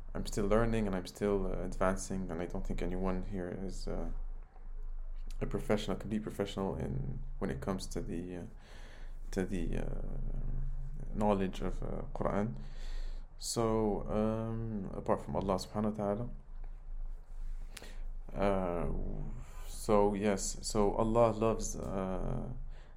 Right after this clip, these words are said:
the people who repent and the people who, المتطهرين are those who actually, Wallahu a'lam, who clean themselves up.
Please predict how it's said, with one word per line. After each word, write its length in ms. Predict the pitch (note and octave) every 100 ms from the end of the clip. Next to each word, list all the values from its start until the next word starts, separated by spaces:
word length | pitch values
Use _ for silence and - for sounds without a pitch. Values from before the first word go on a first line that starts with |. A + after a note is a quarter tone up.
| -
the 80 | G#2+
people 320 | A#2+ A2+ A2+
who 160 | G#2+ A2
repent 600 | G2+ - B2 D3 D3 - -
and 340 | - A2 G#2+ G#2+ A2+
the 60 |
people 360 | - A#2 A2+ B2+
who, 600 | A#2 A2 G#2+ G#2+ G#2 G#2+ - - - - - - - - - - - A2
المتطهرين 1120 | A2 G#2+ G#2 B2 G#2 B2 A#2+ B2 D3+ D3 - -
are 220 | G#2+ G#2
those 420 | G#2 A2 A2+ G#2+
who 140 | - -
actually, 640 | G2 - - G2 F#2+ F#2 F2+
Wallahu 480 | F#2+ G#2+ A2 A#2+ G#2+
a'lam, 260 | G#2+ A2 G#2+ -
who 220 | G#2+ G2+ -
clean 360 | - B2 A#2+ A2+
themselves 580 | G2 F#2+ - F#2+ F#2+ -
up. 240 | F2+ F#2